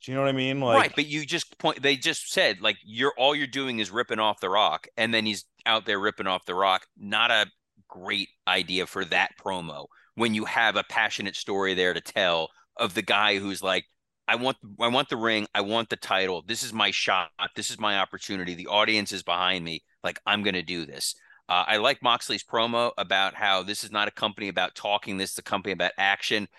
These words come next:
Speaker 2: and we saw Moxley engage in action on this show and not talking in a weird-ass segment later on in the show.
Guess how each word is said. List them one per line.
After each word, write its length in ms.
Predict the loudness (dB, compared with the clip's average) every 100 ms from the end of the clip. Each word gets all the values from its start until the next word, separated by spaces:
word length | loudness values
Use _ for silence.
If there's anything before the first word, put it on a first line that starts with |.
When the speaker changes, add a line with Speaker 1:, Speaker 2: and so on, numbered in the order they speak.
| -16 -6
Speaker 2:
and 180 | -4
we 80 | -4
saw 380 | -2 2 4 2
Moxley 520 | 0 0 0 -2 -2
engage 360 | -2 -2 -4 -4
in 100 | -6
action 360 | 0 0 0 -2
on 160 | -2 -2
this 100 | -4
show 260 | -2 0
and 220 | 0 -2 -2
not 200 | -2 -2
talking 360 | -4 -4 -4
in 80 | -6
a 60 | -6
weird-ass 460 | -4 0 2 2
segment 380 | 0 -2 -4 -8
later 300 | -6 -4 0
on 120 | -2
in 80 | -4
the 40 | -6
show. 380 | -2 0 0